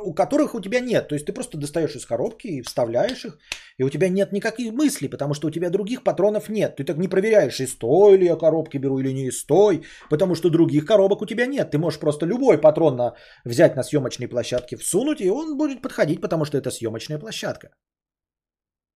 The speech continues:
Я не читал, но разве там не холостым разорвало барабан? И холостой патрон разорвал барабан и убил человека и ранил второго при смерти? Так холостой патрон не взрывается.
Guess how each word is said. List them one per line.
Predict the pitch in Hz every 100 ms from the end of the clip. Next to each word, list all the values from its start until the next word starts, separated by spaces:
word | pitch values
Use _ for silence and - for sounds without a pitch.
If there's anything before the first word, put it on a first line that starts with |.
| _ _ _ _ _ _ _ -
Я | 120 185
не | 190
читал, | - 185 196
но | 151
разве | 170 160
там | 165 165
не | 160
холостым | 160 165 160 - 262
разорвало | 185 135 139 135 120
барабан? | 117 120 113 - _ - _ _
И | -
холостой | - 139 147 - 190 165
патрон | 156 175 185 175
разорвал | 147 139 160 175 151
барабан | 147 151 175 170
и | 151
убил | 147 135 175 160
человека | - 151 143 170 165
и | 147 135
ранил | 147 160 139
второго | - 135 147
при | 143 226
смерти? | - 127 - 101 107 107
Так | 165 165
холостой | - 135 - 143
патрон | 123 123 123
не | 113
взрывается. | 110 117 104 -